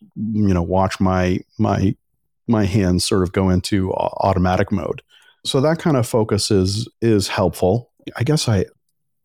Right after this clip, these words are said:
I'm still also kind of dealing with the, like, the internal stigma of,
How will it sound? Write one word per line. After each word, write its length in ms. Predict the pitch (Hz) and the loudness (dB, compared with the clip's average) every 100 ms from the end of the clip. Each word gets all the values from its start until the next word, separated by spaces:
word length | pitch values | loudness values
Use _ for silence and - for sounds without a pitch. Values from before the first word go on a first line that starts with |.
| _ _ | _ _
I'm 160 | 120 117 | 0 0
still 960 | - - - 143 139 139 135 131 120 - _ _ _ _ _ _ _ | 0 -8 -2 2 2 2 2 0 -2 -10 _ _ _ _ _ _ _
also 360 | 123 123 - 113 | 0 0 0 -2
kind 300 | - 113 104 | 0 2 2
of 140 | 92 | 2
dealing 340 | 110 107 107 | 2 2 2
with 240 | 104 101 - | 2 0 -4
the, 580 | 143 104 95 90 90 76 - | -2 2 4 2 0 -4 -2
like, 220 | 95 92 | 0 0
the 140 | 101 | -2
internal 540 | 95 110 104 117 110 107 | 0 2 2 0 2 0
stigma 580 | - - 117 123 143 165 _ _ _ _ | -2 -2 0 2 0 -4 _ _ _ _
of, 500 | 113 110 107 101 98 | -2 2 2 0 -2